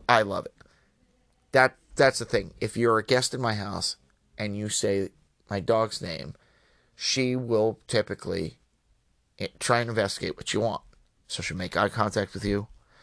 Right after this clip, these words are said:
She'll come to where you are, and she'll sit in front of you,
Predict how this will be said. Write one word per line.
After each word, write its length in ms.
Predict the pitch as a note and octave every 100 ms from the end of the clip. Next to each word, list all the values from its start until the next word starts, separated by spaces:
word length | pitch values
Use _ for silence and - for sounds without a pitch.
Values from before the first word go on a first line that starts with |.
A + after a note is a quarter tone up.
| - - - _ _
She'll 260 | - F#2+
come 320 | - - A2+ A#2
to 80 |
where 180 | A#2 A#2
you 240 | A2 G#2+ G2+
are, 420 | G2+ G#2 G#2 - _ _ _ -
and 180 | G#2 G2
she'll 140 | - G2
sit 220 | A2 -
in 60 | -
front 260 | F#2 D#2+
of 80 |
you, 80 | D2+